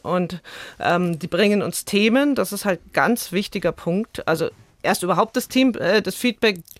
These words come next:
bist, liegst du richtig mit deinen Themen, mit der Aufbereitung deiner Themen, dann, ähm, äh, welche Themen ma-, äh, könntest du noch machen? Was, äh, regen die Leute noch so an? Was beschäftigt sie?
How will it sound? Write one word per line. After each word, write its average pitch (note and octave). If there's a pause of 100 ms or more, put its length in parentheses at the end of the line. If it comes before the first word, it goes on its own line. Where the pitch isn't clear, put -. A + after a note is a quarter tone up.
(160)
bist, A3
liegst G3+
du F3+
richtig A#3+
mit A#3+
deinen A3
Themen, A3
mit F#3
der E3
Aufbereitung F#3+
deiner F3
Themen, F#3 (440)
dann, F3+
ähm, E3 (420)
äh, C3+ (100)
welche G3
Themen B3+ (180)
ma-, G3+
äh, G#3+
könntest A#3
du A3+
noch G#3+
machen? A#3
Was, F3+
äh, -
regen F#3+
die E3+
Leute F3
noch D#3+
so -
an? A#3
Was F#3+
beschäftigt -
sie? A3+